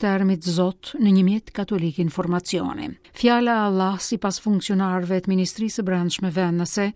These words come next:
mund përdoret vetëm nga muslimanët. E gjithë kjo nënvizohet në gazetën vatikanase L'Osservatore Romano, i bien në shhaptazi kushtetutës së vendit aziatik, e cila garanton lirinë e plotë të fjalës e të shprehjes. Pastaj duhet shpjeguar dhe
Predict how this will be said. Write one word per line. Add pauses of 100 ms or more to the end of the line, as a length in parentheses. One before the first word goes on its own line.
(180)
mund
përdoret
vetëm
nga
muslimanët. (180)
E
gjithë
kjo
nënvizohet
në
gazetën
vatikanase
L'Osservatore
Romano, (200)
i
bien
në
shhaptazi
kushtetutës
së
vendit
aziatik, (240)
e
cila
garanton
lirinë
e
plotë
të
fjalës
e
të
shprehjes. (420)
Pastaj
duhet
shpjeguar
dhe